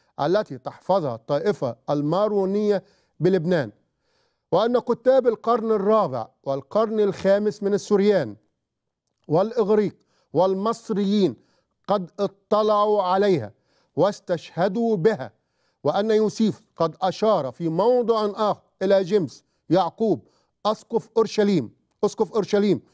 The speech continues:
حيث قال إن حنانيا عقد السنهدرين اليهودي وأحضر أمامه جيمس أو يعقوب أخا عيسى، ده كلام عباس العقاد بين قوسين يسوع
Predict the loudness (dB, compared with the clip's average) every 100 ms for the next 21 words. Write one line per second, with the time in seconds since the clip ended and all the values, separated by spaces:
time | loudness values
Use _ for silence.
0 | _ _ _ -4 0 -2 0 -2 -2 _
1 | -10 -8 -4 -2 -2 -2 -4 -8 -4 -2
2 | 0 -2 -2 -2 0 0 2 2 0 -6
3 | _ _ _ -2 2 2 2 -2 -4 -4
4 | -4 -2 -2 0 0 0 0 -4 -10 _
5 | _ _ -10 0 0 0 -8 -2 0 2
6 | 0 0 -2 -2 -4 -4 -2 0 0 0
7 | -4 -12 -4 -2 0 0 0 -2 -2 -4
8 | -4 -2 -4 -8 _ _ _ 0 0 0
9 | 0 2 2 2 2 0